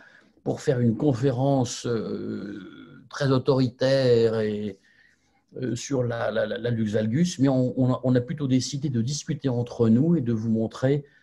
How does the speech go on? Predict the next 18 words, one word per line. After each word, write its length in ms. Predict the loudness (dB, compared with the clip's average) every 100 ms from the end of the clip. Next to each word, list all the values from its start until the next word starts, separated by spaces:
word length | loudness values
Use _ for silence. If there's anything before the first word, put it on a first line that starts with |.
| -20 -20 _
un 80 | -6
certain 240 | -4 -2
nombre 220 | 0 2
de 80 | 0
vidéos 720 | 0 -2 -2 -2 0 -2 -4 _ _
sur 200 | _ -4
la 100 | -2
chirurgie 460 | -2 -4 -2 0 0
de 80 | 2
l'hallux 340 | 2 2 0
valgus. 560 | 0 -2 -4 -10 -16 -20 _ -20 _
Et 60 | -6
pour 240 | -4 -2
avoir 440 | 0 4 6 6 4
un 180 | 2 0
thème, 580 | 0 6 8 8 6 2
un 180 | -4 -4
fond 560 | -6 2 4 4 2